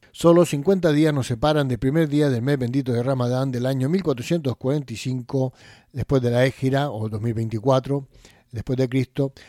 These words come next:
ya que los cálculos astronómicos preparados por el Laboratorio de Investigación del Sol del Instituto Nacional de Investigaciones Astronómicas de Egipto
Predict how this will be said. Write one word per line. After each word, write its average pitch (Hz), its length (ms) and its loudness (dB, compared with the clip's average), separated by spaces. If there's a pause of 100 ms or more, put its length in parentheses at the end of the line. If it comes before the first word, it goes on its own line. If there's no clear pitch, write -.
(120)
ya 202 140 2
que 185 160 4
los 147 160 4
cálculos 180 420 2
astronómicos 139 640 0
preparados 131 540 0
por 127 180 0
el 127 100 2
Laboratorio 123 560 2
de 135 60 0
Investigación 123 640 -2
del 151 120 2
Sol 170 220 2
del 131 100 0
Instituto 139 460 -2
Nacional 135 460 0
de 127 60 -2
Investigaciones 123 640 -2
Astronómicas 131 600 -2
de 113 80 -4
Egipto 160 500 0